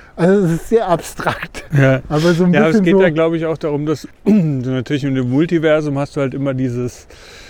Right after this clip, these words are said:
Speaker 2: äh, dieses Bild, dass alles, was möglich ist, parallel auch schon irgendwie ist oder so. Ähm,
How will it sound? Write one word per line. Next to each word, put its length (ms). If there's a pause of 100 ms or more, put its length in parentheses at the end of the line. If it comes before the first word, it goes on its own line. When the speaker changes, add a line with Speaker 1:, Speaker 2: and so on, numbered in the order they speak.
(300)
Speaker 2:
äh, 580
dieses 360
Bild, 380
dass 220
alles, 480
was 200
möglich 480
ist, 220
parallel 520
auch 200
schon 260
irgendwie 340
ist 400
oder 220
so. 360
Ähm, 220